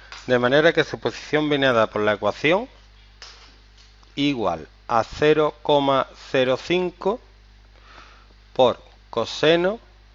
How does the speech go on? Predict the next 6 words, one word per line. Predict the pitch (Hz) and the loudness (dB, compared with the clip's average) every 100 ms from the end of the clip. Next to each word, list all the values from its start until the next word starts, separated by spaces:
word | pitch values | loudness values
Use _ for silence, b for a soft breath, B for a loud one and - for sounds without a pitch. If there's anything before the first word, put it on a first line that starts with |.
| - | -16
de | 110 113 98 - - - - - - - - - - - 120 | -4 -2 -2 -6 -20 -20 -20 -20 -20 -20 -20 -20 -20 -20 -4
veinticuatro | 123 117 - 113 127 135 131 120 | -4 -4 -8 -6 2 2 2 -2
T | 143 185 247 - - - - - - - - - - - - - - - - - | 0 0 -2 -18 -20 -20 -20 -20 -20 -20 -20 -20 -20 -20 -20 -20 -20 -20 -20 -20
más | 107 120 170 196 - - - - - | -4 2 2 2 -6 -16 -20 -20 -8
pi | 123 | -8
cuartos. | 113 95 76 _ - - - | -6 -8 -10 _ -20 -20 -20